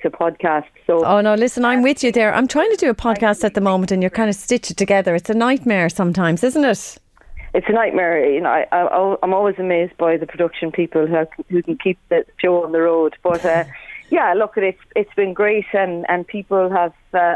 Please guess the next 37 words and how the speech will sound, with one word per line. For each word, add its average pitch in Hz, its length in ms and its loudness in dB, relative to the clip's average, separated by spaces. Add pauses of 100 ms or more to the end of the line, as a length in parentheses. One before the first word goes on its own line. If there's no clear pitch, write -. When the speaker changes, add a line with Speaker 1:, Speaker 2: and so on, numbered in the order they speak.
Speaker 1:
Irish 190 380 -2
people 185 260 -4
all 180 160 0
over 170 180 -4
the 170 80 2
world 175 300 2
really 175 320 0 (380)
have 175 240 -2
been 175 160 0
tuned 175 340 0
in, 170 300 2
and, 165 280 0 (140)
uh, - 100 -2
even 185 340 0
people 170 380 0 (160)
not 165 280 -2
from 190 140 0
Ireland 156 340 0
ha-, 175 180 0
ha-, 156 220 -2
are 151 180 -4
still 175 220 0
getting 165 260 0
our 156 140 0
humour. 175 400 0 (340)
Cousins 208 340 0
of 185 60 0
mine 180 220 2
who 165 80 2
live 170 200 0
in, 170 240 -2
in 160 220 -2
New 165 80 2
York 165 460 0
have 165 240 -4
been 165 100 0
listening 165 380 -2